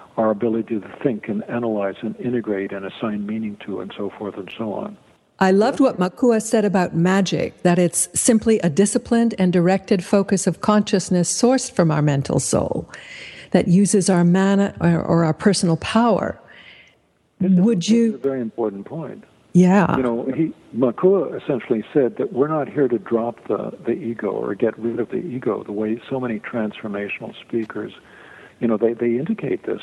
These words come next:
Speaker 1: when they talk on stage at conferences and so forth and so on.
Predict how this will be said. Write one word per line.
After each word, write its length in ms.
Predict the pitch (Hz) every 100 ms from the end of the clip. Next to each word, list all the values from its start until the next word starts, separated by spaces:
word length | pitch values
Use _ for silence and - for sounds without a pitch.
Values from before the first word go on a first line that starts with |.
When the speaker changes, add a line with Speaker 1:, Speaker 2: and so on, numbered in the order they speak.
| -
Speaker 1:
when 120 | 107
they 140 | 104 104
talk 360 | - 127 -
on 160 | 113 104 -
stage 300 | 143 117 -
at 140 | -
conferences 580 | - 185 - - - 104
and 120 | 117 104
so 140 | 113
forth 240 | - 113 110
and 140 | 101 -
so 100 | 113
on. 180 | -